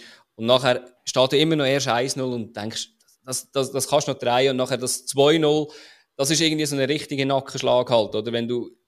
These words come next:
eben, wir, wir reden, glaub ich, jede Woche über das, ähm, im Spielaufbau, äh, Fehler machen, das ist halt einfach tödlich und vor allem halt so, oder? Wenn, wenn beide Aussenverteidiger, was ja cool ist, oder, bei euch, oder? Ihr habt zwei mega offensive Aussenverteidiger, aber wenn dann als Innenverteidiger, als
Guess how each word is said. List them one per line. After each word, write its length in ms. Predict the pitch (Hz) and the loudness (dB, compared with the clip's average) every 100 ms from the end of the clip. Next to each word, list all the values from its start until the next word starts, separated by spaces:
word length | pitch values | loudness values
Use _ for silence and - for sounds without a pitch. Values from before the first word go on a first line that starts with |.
| _ - - | _ -20 -8
eben, 220 | 120 120 | -4 -2
wir, 140 | 117 107 | -2 -2
wir 140 | 120 | 0
reden, 200 | 135 131 | 2 2
glaub 180 | 127 123 | 2 2
ich, 60 | 123 | 4
jede 220 | 131 127 | 2 4
Woche 260 | 123 127 127 | 0 -2 -4
über 200 | 127 123 | -4 -2
das, 420 | 123 117 113 - - _ _ _ _ | 2 4 2 -4 -12 _ _ _ _
ähm, 380 | 113 113 110 110 _ _ _ _ _ | 0 0 0 -6 _ _ _ _ _
im 120 | 113 | -6
Spielaufbau, 960 | 110 131 143 151 143 131 127 127 123 - _ | 0 4 4 2 0 4 4 4 -2 -12 _
äh, 260 | 107 110 107 | -8 -6 -2
Fehler 380 | 113 117 135 131 | 2 4 4 2
machen, 340 | 117 117 117 | 2 2 0
das 140 | 113 | -4
ist 120 | 107 113 | -6 -4
halt 140 | 113 | -2
einfach 240 | 117 113 - | -2 -4 -2
tödlich 460 | 127 151 147 143 | 0 0 0 -2
und 160 | 127 117 | -2 -2
vor 100 | 120 | 2
allem 220 | 120 123 | 4 4
halt 200 | 117 117 | 0 -2
so, 320 | 113 127 143 | -4 -2 0
oder? 200 | 117 123 | 0 -2
Wenn, 220 | 117 113 113 - _ _ _ - | -2 -2 -4 -16 _ _ _ -4
wenn 140 | 123 | -2
beide 380 | 123 147 165 147 | 4 4 4 2
Aussenverteidiger, 760 | 147 151 160 - 135 139 139 123 | 0 -2 -8 0 2 2 0 -2
was 140 | 123 | 0
ja 60 | 120 - | -2 -4
cool 180 | 196 233 | -4 -2
ist, 120 | 143 | -2
oder, 140 | 151 156 | -2 -4
bei 120 | 165 | 0
euch, 240 | 131 104 | 0 0
oder? 180 | 120 123 | -2 -4
Ihr 80 | 120 117 | -2 -4
habt 120 | 117 | -4
zwei 260 | - 131 131 | 0 0 2
mega 220 | 135 135 | 0 0
offensive 640 | 135 135 127 131 127 135 | -2 -2 -8 -8 -6 -6
Aussenverteidiger, 640 | 131 - 120 120 123 117 | -6 -8 -6 0 0 0
aber 80 | 113 | 0
wenn 140 | 117 117 | -2 2
dann 240 | 131 147 | 2 2
als 140 | 131 - | -2 -2
Innenverteidiger, 800 | 139 143 135 - 127 127 123 117 | -4 -4 -6 -2 0 0 -4 -6
als 260 | 113 - | -6 -10